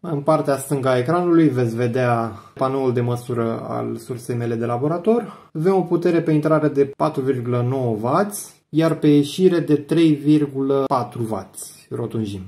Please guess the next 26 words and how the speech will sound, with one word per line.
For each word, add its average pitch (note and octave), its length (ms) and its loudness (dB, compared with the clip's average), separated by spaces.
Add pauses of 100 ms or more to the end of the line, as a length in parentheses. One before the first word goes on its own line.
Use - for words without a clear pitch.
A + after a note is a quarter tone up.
(640)
Și - 260 -2
ne-a E3 200 0
dat F3+ 260 0
o E3 120 4
eficiență D#3+ 760 2
din C#3+ 180 0
calculul C#3 440 2
nostru G3 440 -2
de F3 420 -2
șaizeci D#3+ 420 0
și C#3+ 140 -6
nouă C#3 280 -2
la B2+ 120 0
sută. A2+ 320 -12 (180)
Asta D#3+ 240 0
înseamnă D#3+ 280 2
că D3 120 0
unu D3 120 4
virgulă B2+ 320 2
cinci B2 300 -4
wați E3+ 320 -2
se - 80 -2
va C3 160 0
pierde C#3+ 400 0
prin C3+ 500 -4
căldură. G2+ 480 -4